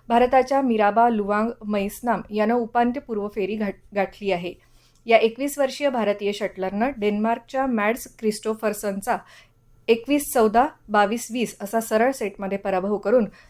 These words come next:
सुपर फाईव्ह हंड्रेड स्पर्धेत उपांत्यपूर्व फेरीत प्रवेश केला आहे.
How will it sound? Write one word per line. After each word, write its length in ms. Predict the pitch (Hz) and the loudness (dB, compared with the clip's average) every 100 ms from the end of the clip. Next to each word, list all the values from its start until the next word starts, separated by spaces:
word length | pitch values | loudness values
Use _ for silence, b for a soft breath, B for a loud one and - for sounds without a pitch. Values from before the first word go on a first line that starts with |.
| B - | B -6
सुपर 260 | 254 277 | 0 2
फाईव्ह 300 | 285 254 254 | 2 0 0
हंड्रेड 360 | 233 214 208 220 | 0 0 0 -2
स्पर्धेत 380 | 214 220 202 254 - | -4 -6 -4 -6 -6
उपांत्यपूर्व 680 | 214 226 226 262 254 233 | -4 -2 -2 -4 -4 -4
फेरीत 280 | 233 208 214 233 | -4 -4 -6 -6
प्रवेश 300 | 214 185 185 | -4 -2 -4
केला 240 | - 190 | -6 0
आहे. 460 | 185 175 160 - _ | 0 0 -6 -12 _